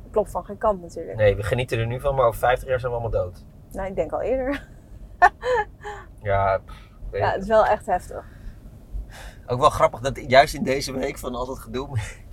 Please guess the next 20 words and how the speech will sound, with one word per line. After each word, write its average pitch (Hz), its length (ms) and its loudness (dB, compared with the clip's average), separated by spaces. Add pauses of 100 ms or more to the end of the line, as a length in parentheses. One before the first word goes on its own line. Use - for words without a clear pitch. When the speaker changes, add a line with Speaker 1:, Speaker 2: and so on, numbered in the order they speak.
(1040)
Speaker 2:
met 117 140 -4
dat 117 140 -6
vastlijmen 120 680 2
en 110 60 -8
het 113 120 -10
schilderij, 113 500 2
dat, 110 180 -4 (120)
dat, 110 200 -2
dat 107 120 -4
het 113 160 -6
het 104 260 -6
heetste 110 520 -2
ooit 104 240 -4
is - 180 -14
in 107 80 -16
deze 104 220 -10
tijd - 220 -10
van - 80 -20
het - 100 -18
jaar. - 200 -12